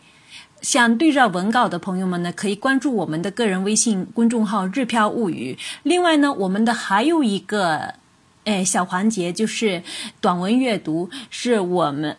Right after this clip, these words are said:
是我呢特地邀请日本的自由主持人，也是曾经的，呃，播音员新建典子老师来为我们录制的。希望大家呢且听且珍惜，因为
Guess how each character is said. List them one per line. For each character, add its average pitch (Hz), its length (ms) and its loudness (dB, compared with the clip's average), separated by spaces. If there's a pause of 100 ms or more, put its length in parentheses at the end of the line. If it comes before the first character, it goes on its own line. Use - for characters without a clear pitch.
是 294 180 0
我 185 240 2
呢 208 220 0
特 - 260 -2
地 220 220 -2
邀 220 240 4
请 185 420 -2
日 226 140 2
本 165 340 -4
的 165 160 -2
自 233 220 -2
由 202 160 2
主 185 180 -4
持 185 240 -4
人， 180 160 -2
也 180 140 -2
是 220 160 -2
曾 208 260 -2
经 247 220 0
的， 185 240 0 (240)
呃， 185 140 -2
播 220 180 2
音 233 240 2
员 175 300 -2 (160)
新 285 200 4
建 269 200 2
典 190 180 -2
子 233 140 -2
老 175 200 2
师 202 240 -4
来 180 200 0
为 214 120 2
我 208 140 -2
们 180 180 -6
录 226 240 0
制 185 280 -2
的。 151 180 -4 (260)
希 - 200 0
望 269 200 2
大 247 160 4
家 226 180 0
呢 208 200 0
且 196 260 -4
听 233 440 0
且 151 360 -2
珍 220 320 4
惜， 214 260 0
因 226 200 2
为 190 320 -2